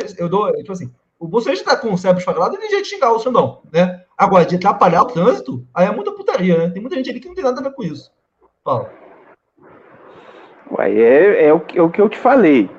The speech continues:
Speaker 2: né? E o sujeito ali, ele tá achando que ele tá sendo o, o Marte da, da pátria e tal, mas ele tá sendo só um escroqueiro. Aí, quando vem a justiça e dá nele um tabefe,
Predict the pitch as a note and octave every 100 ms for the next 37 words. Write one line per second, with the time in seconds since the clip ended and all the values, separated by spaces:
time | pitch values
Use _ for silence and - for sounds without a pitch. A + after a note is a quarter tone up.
0 | - - _ C#3 C#3+ D#3+ F3+ F#3+ C#3+ G3
1 | B3+ G#3 E3 F#3+ G#3 G3+ G#3 F#3 - F3+
2 | G#3 C4+ F#3 C#3+ - G3 F#3+ A#3+ - A#3+
3 | A#3+ A3 A#3 B3 A#3+ A#3 A#3+ A3 F#3+ -
4 | - _ _ - G3 G3 G#3+ C4 B3 -
5 | - B3+ A#3+ G#3 A3+ A#3+ A#3 A3 G#3 G3+
6 | G3 F#3+ G#3 A3 G#3+ G#3+ A#3 A3+ - A3
7 | A3+ A3+ G#3+ G#3+ - D#3+ A#2+ A#2+ G3+ A3
8 | C4 C4 C#4 - C#4+ D4 - D4 D#4+ E4
9 | - E4 F4 D4 A3 A3 - _ _ _
10 | - A3+ D4+ E4 G4 G4+ F#4 B3 B3 A#3+
11 | G#3 G#3 - - G#3 - F#3 A3 D4 A#3
12 | A3 G#3 F3+ D3 F#3+ D#4 A#3 - -